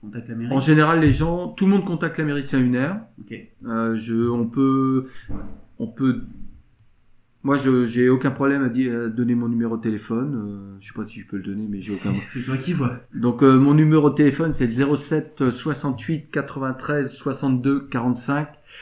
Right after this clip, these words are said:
Speaker 2: J'ai une page Facebook qui s'appelle, euh, euh, euh, Environnement, Biodiversité, Solidarité, sur lequel je, j'essaie de partager, euh,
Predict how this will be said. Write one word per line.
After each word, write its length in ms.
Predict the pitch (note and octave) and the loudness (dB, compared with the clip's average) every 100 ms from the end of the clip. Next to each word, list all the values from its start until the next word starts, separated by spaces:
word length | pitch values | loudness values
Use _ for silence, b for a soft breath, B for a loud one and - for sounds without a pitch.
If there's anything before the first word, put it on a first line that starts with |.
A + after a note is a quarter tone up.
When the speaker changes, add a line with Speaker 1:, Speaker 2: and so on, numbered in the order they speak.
| B B B | B B B
Speaker 2:
J'ai 140 | G#2 | 4
une 60 | B2+ | 4
page 200 | B2+ B2+ | 4 2
Facebook 400 | C3+ A2+ C3 C3+ | 2 2 0 -2
qui 80 | A#2+ | -4
s'appelle, 540 | - A2+ B2 A#2+ A#2 | -6 -6 -2 -2 0
euh, 320 | A2+ G#2+ G#2 G#2 _ b b b b b b b b b b - | -2 -4 -8 -10 _ b b b b b b b b b b -4
euh, 640 | G#2 G#2 G2+ G2+ G2 G2 G2 B2 | -2 0 -2 -2 -2 -4 -4 -4
euh, 460 | A#2+ G2+ G2 G2 F#2 - - _ _ - | -4 -4 -4 -4 -6 -12 -20 _ _ -4
Environnement, 720 | A#2+ C3 B2+ B2+ C3 C#3+ D#3 | -2 2 4 6 4 2 -2
Biodiversité, 880 | B2+ C3+ C3 C3 B2+ - B2 C#3+ C#3+ | 0 0 2 0 -2 -6 -2 0 0
Solidarité, 920 | - C#3+ C#3 C3 B2 B2 A#2 D3+ E3+ | -2 -2 0 2 0 -2 -2 0 0
sur 200 | E3+ C3 | -2 -2
lequel 400 | A#2+ B2 C3+ B2+ | -2 0 0 0
je, 480 | G#2+ G#2+ A2 A2 G#2+ | -2 -4 -6 -6 -8
j'essaie 360 | G#2 A2 C3 | -8 -6 -2
de 80 | B2 | -2
partager, 600 | A#2 A2+ A#2+ A2 C3+ C3 | -2 -4 -6 -4 -4 -2
euh, 140 | A#2+ | -4